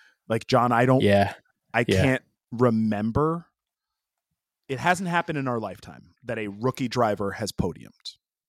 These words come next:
Speaker 1: in their first season. Like, it just, that has not happened. Um, if you think back to, like, the amazing drivers that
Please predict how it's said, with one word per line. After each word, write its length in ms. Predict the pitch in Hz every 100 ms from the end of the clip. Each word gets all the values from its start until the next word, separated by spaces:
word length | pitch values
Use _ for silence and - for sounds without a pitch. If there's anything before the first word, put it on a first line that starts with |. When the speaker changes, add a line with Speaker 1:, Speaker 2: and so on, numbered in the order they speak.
| _ -
Speaker 1:
in 100 | 123
their 120 | 110
first 320 | - 113 85 -
season. 260 | 85 76 - _ -
Like, 160 | 110
it 80 | 107
just, 200 | 113 - _
that 160 | 107 104
has 180 | 107 95
not 140 | 95
happened. 320 | 85 76 - _ _ _ - _ _
Um, 540 | 110 104 90 80 80 69 _ _ _ _ _ _ _ _ _ _ _
if 120 | 123 117
you 60 |
think 240 | 117 123 110
back 240 | 113 101
to, 100 | -
like, 220 | 107 92
the 260 | 101 98 104
amazing 460 | 95 98 95 110 92
drivers 560 | 104 90 87 90 87
that 260 | 107 82